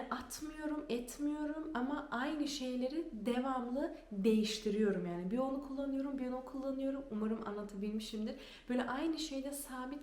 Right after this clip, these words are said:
kalamıyorum. Onu gerçekten fark ettim. Sürekli bir şeyler değiştiriyorum. Ee, yani bakın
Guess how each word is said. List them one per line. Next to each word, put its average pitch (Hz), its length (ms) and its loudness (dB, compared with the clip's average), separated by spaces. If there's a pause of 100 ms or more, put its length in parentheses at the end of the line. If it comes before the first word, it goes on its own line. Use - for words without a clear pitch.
kalamıyorum. 196 680 2
Onu 220 240 2
gerçekten 233 640 -2
fark 214 340 -6
ettim. 226 280 -6
Sürekli 247 600 -4
bir 196 60 -2
şeyler 196 460 0
değiştiriyorum. 233 680 0 (560)
Ee, 220 80 0 (460)
yani 262 280 0
bakın 233 240 -4